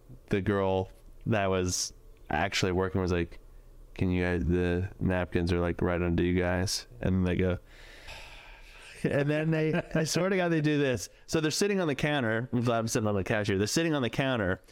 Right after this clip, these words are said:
and we're probably from, I don't know, we're, we're at least five feet away from each other, right?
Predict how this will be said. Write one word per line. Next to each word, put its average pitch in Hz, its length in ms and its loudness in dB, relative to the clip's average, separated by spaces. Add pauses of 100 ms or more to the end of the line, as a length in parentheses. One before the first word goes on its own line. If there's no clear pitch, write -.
(280)
and 151 420 2
we're 165 140 2
probably 190 500 0
from, 143 560 0 (680)
I 143 80 2
don't 127 60 0
know, 113 60 2
we're, 135 140 2
we're 160 280 2
at 143 60 2
least 139 420 0 (600)
five 110 360 0
feet 113 120 2
away 98 200 4
from 85 180 0
each 78 160 0
other, 80 340 0 (720)
right? 104 320 0